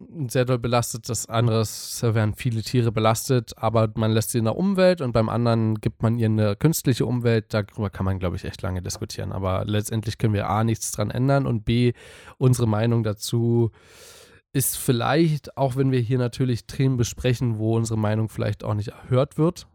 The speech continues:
beziehungsweise einfach bloß unsere Meinung, dass wir unsere Meinung so teilen, dass sich andere Leute vielleicht was draus machen können und selber ein bisschen Lebensstil dran ändern können,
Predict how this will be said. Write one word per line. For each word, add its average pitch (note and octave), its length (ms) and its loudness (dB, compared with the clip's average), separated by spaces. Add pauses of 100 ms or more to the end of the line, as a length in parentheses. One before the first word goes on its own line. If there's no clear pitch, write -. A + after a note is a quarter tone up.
(240)
beziehungsweise A2 720 -6
einfach G#2+ 180 -8
bloß A2 220 -10
unsere A2 320 -6
Meinung, G#2 460 -4 (360)
dass A#2 200 -10
wir A2+ 60 -2
unsere A2 240 -4
Meinung G#2 220 2
so A2+ 160 -2
teilen, A2 380 -2
dass G#2+ 180 -2
sich - 200 -10
andere A2 200 -4
Leute G#2 260 -6
vielleicht G#2 300 -10
was A2+ 120 -8
draus G2+ 240 -4
machen G#2+ 220 0
können G#2+ 200 -2
und G#2 60 0
selber G#2+ 260 -2
ein G2+ 140 -2
bisschen G#2+ 220 -4
Lebensstil A#2 500 -2
dran G#2 200 -2
ändern G#2+ 300 -2
können, B2+ 260 0